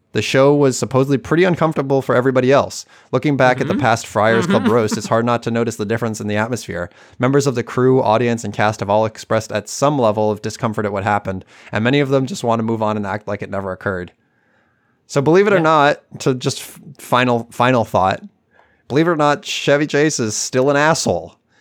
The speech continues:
Speaker 1: Uh, he has gone in and out of retirement, currently stating that he's only semi-retired. And he also con-, tried to convince Lorne Michaels to let him host S N L again, just minutes before he walked his daughter down the aisle at her wedding. <laughs>
Speaker 2: Oh my
Speaker 1: Like,
Speaker 2: God.
Speaker 1: he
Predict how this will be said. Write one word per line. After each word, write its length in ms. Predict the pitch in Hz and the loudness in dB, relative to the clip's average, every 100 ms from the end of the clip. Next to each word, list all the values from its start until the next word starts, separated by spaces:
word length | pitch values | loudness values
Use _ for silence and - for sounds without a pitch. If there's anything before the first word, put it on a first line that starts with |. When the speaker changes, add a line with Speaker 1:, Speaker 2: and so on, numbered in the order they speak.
| _ _ _ - | _ _ _ -6
Speaker 1:
Uh, 340 | 101 101 104 | -2 0 0
he 120 | 98 | 2
has 100 | 135 | 0
gone 200 | 117 127 | 2 0
in 100 | 131 | 2
and 120 | 147 143 | 0 2
out 140 | 135 | 2
of 100 | 127 | 0
retirement, 520 | 127 107 110 131 139 | -2 0 0 0 -4
currently 340 | - 120 120 120 | -2 0 0 -4
stating 380 | - 117 117 | -4 -2 -2
that 100 | 113 | -2
he's 140 | 107 107 | -4 -6
only 280 | 117 120 110 | -6 -6 -6
semi-retired. 840 | - 131 117 90 87 85 87 98 - | -2 0 0 -2 -4 -4 -4 -8 -12
And 140 | 95 107 | -8 -4
he 160 | 107 | -2
also 260 | 107 131 139 | 0 0 -2
con-, 260 | 147 135 - | -2 -4 -6
tried 240 | - 147 | -2 0
to 60 | 160 | 2
convince 340 | 170 156 151 131 | 0 -2 -4 0
Lorne 240 | 135 147 | 0 2
Michaels 340 | 135 135 143 139 | 0 0 -2 -2
to 100 | 120 | -2
let 120 | 113 | -2
him 100 | 101 | -2
host 260 | 120 117 | -4 -4
S 180 | 117 113 | -6 -4
N 60 | 127 | 0
L 140 | 127 | 0
again, 340 | 107 98 92 98 _ _ _ - | 0 -2 -4 -8 _ _ _ -4
just 280 | 131 139 | -4 -2
minutes 340 | 131 139 160 - | -2 0 0 -2
before 300 | 147 139 131 | -2 0 0
he 100 | 131 | 0
walked 320 | 113 117 117 | 0 0 0
his 120 | 117 | -10
daughter 300 | 101 101 117 | -4 -2 -2
down 240 | 107 107 113 | 0 -2 -2
the 80 | 110 | -2
aisle 280 | 101 110 | 0 0
at 60 | 107 | -2
her 100 | 95 | -4
wedding. 340 | 107 107 101 95 | -2 -2 -4 -8
<laughs> 40 | - - - _ _ _ - - | -12 -12 -18 _ _ _ -20 -20
Speaker 2:
Oh 120 | 117 101 | -14 -14
my 100 | 85 | -6
Speaker 1:
Like, 100 | 127 | -6
Speaker 2:
God. 420 | 90 90 90 92 - | -6 -14 -14 -14 -20
Speaker 1:
he 360 | _ - 180 175 | _ -2 0 -2